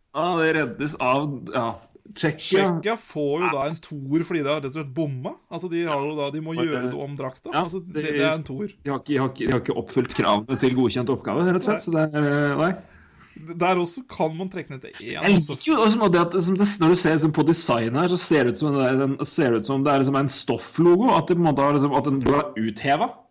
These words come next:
Speaker 2: Ja.
Speaker 1: Når jeg ser på det bildet her, så ser det ut som de på en måte har en sånn en centimeter liksom, med stoff som på en måte får, tar ut logoen, så det er liksom ekstra padding.
Speaker 2: Ja, jeg skjønner hva
Speaker 1: Jeg
Speaker 2: du
Speaker 1: tviler
Speaker 2: mener.
Speaker 1: på at det er riktig. Sverige er jo, det
Speaker 2: Sverige
Speaker 1: er
Speaker 2: er fin.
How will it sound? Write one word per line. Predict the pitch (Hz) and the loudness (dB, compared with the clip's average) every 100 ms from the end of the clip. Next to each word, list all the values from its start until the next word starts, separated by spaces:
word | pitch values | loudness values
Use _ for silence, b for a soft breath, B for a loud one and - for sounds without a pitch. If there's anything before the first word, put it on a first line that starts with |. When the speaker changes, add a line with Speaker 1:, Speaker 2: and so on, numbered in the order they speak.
| _ _ - | _ _ -12
Speaker 2:
Ja. | 156 | -4
Speaker 1:
Når | 160 165 | 0 0
jeg | |
ser | 156 139 | 0 0
på | 170 | 2
det | 160 | 4
bildet | 127 156 | 4 4
her, | 175 | 2
så | |
ser | 175 | 2
det | 135 | 2
ut | 135 | 2
som | |
de | 147 | 2
på | 151 | 2
en | 147 | 0
måte | 147 | 2
har | 131 139 | 2 2
en | |
sånn | 143 143 | 0 0
en | 151 131 | 0 0
centimeter | 127 110 - 139 135 151 | -2 -2 -2 0 2 4
liksom, | 151 147 | 4 4
med | 113 135 | 2 0
stoff | - 143 - - | 0 -2 -2 -2
som | 156 135 | 0 2
på | 139 | 0
en | |
måte | 135 - | -4 -4
får, | 143 135 | -2 0
tar | 131 147 143 | 2 2 4
ut | 143 | 2
logoen, | 135 131 175 | 2 2 2
så | 180 | 2
det | |
er | 156 | 2
liksom | 151 131 | 2 -2
ekstra | - - 156 | -4 -2 -2
padding. | - 120 120 - _ b | 0 -2 -2 -6 _ b
Speaker 2:
Ja, | - 156 - | -4 -2 -2
jeg | 170 175 175 | -2 0 -2
skjønner | - 151 | -6 -4
hva | 156 | -4
Speaker 1:
Jeg | 165 | 0
Speaker 2:
du | |
Speaker 1:
tviler | 160 | 0
Speaker 2:
mener. | 120 151 | 0 0
Speaker 1:
på | |
at | 151 | 0
det | 139 | 2
er | |
riktig. | 135 143 127 123 | 2 0 -2 -2
Sverige | 107 110 120 | 0 2 2
er | 101 | 2
jo, | 110 107 110 92 92 55 - b b b b b b b b b - | 0 0 -2 -4 -6 -10 -18 b b b b b b b b b -4
det | 127 | 0
Speaker 2:
Sverige | 117 131 131 | 2 4 4
Speaker 1:
er | 151 | 0
Speaker 2:
er | 113 | -2
fin. | 139 143 | -4 -4